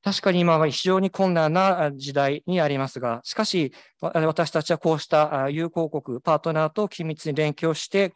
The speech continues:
えー、問題に取り組んでいます。まあ、さらに日本とイーユーの関係というのは、こ-、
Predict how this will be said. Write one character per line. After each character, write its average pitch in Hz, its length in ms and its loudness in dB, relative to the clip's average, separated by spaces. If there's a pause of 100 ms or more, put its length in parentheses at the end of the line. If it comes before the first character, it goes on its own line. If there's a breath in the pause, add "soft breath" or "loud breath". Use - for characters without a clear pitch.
え 139 140 0
ー、 143 100 -6
問 135 220 -4
題 139 180 2
に 170 80 0
取 151 160 -2
り - 20 -4
組 131 180 -4
ん - 20 -6
で 123 80 -4
い 117 80 -2
ま 113 120 -4
す。 - 200 -12 (640 loud breath)
ま 175 60 -4
あ、 - 20 -2
さ 226 100 4
ら 202 80 6
に 175 140 0
日 170 80 0
本 196 200 2
と 165 120 -2
イ 165 60 -4
ー - 20 -
ユ 175 100 0
ー - 20 0
の 160 120 -2
関 151 220 -4
係 160 200 -4
と 156 140 -10
い 160 100 -4
う 160 60 -4
の 180 100 -2
は、 190 100 4
こ-、 - 160 -10